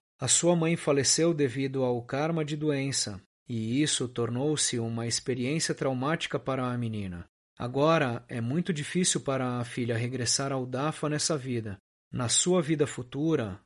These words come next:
o Fá já terá retificado o mundo humano, e o ambiente duro já não estará lá.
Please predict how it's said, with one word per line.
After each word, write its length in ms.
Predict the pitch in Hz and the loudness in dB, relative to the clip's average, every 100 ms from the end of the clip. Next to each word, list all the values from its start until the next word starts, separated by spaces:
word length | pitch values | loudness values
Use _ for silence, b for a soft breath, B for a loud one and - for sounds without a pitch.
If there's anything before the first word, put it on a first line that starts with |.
| _ | _
o 100 | 120 | -8
Fá 300 | 117 135 143 | -4 -2 -2
já 160 | 135 123 | -2 -2
terá 260 | 127 131 | -2 -2
retificado 840 | 135 139 - - 135 135 151 147 135 | -2 -4 -4 -6 -6 -2 -2 -2 -2
o 160 | 135 | -2
mundo 360 | 131 139 143 151 | -2 -4 -2 -2
humano, 520 | 156 139 139 127 98 - - | 0 0 0 -2 -4 -10 -2
e 120 | 139 | 2
o 100 | 127 | 2
ambiente 640 | 123 123 123 139 165 - | 2 0 0 0 0 -2
duro 480 | 135 139 175 160 135 | -2 2 4 6 4
já 300 | 113 123 123 | 0 -2 -2
não 260 | 123 151 170 | -2 0 0
estará 400 | - 156 143 156 | 0 0 0 0
lá. 260 | 123 95 | -2 -4